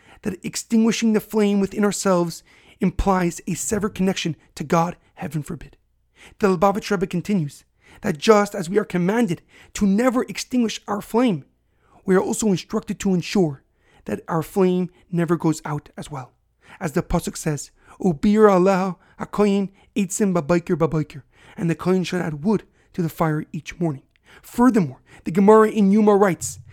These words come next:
"Af al pi sha'esh yoredes min hashamayim, mitzvah lahavi min edjot," that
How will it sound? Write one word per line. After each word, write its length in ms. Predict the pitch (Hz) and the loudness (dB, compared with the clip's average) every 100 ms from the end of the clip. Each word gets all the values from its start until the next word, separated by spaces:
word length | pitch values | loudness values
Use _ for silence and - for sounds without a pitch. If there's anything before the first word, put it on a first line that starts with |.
| - - | -20 -6
"Af 180 | 214 202 | -2 0
al 120 | 214 | 0
pi 160 | 196 208 | -2 -2
sha'esh 680 | 214 - 202 - 214 208 - | -2 2 0 2 -2 -2 2
yoredes 340 | 208 202 196 | 2 2 2
min 140 | 196 208 | 0 0
hashamayim, 600 | 180 185 175 180 156 135 _ _ _ _ | 0 0 0 0 -4 -6 _ _ _ _
mitzvah 480 | 180 208 208 - 185 | 0 0 0 -2 0
lahavi 400 | 180 156 165 170 | 0 -2 -2 0
min 120 | 165 | -2
edjot," 420 | 160 160 135 127 _ _ _ - | -2 -6 -10 -14 _ _ _ -16
that 160 | - | -12